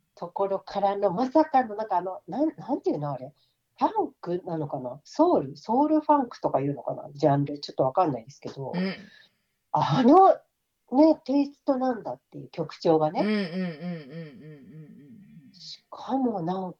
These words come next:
Speaker 1: か、綺麗な女性がいるし。
Speaker 2: あ、綺麗な女-、すごい。
Speaker 1: そう、
Speaker 2: そ-、
Speaker 1: なんか
Speaker 2: そこ？うん。
Speaker 1: いや、なんかさ、まあ、ぜ-、ぜ-、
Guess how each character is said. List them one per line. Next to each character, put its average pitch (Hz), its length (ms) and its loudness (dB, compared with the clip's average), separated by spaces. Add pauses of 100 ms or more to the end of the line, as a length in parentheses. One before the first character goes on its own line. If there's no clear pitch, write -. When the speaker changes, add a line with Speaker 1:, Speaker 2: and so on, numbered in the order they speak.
Speaker 1:
か、 139 240 -6 (600)
綺 - 200 -4
麗 220 180 6
な 151 160 -2
女 143 140 -4
性 156 260 0
が 147 100 2
い 147 60 2
る 147 100 -4
し。 120 380 -14 (400)
Speaker 2:
あ、 247 160 2
綺 - 160 2
麗 349 220 2
な 269 100 0
女-、 240 320 -2
す - 220 -8
ご 220 100 2
い。 - 80 -4
Speaker 1:
そ 381 360 2
う、 - 40 6
Speaker 2:
そ-、 233 60 4
Speaker 1:
な 269 100 8
ん 277 40 -10
か 320 120 -10
Speaker 2:
そ 285 220 4
こ？ - 100 2 (360)
う 220 60 2
ん。 202 60 4 (960)
Speaker 1:
い 311 60 -4
や、 349 100 6
な 392 100 2
ん 427 40 -4
か 339 100 -4
さ、 262 300 0
ま 285 100 0
あ、 - 20 -2
ぜ-、 359 80 -2 (220)
ぜ-、 359 60 -2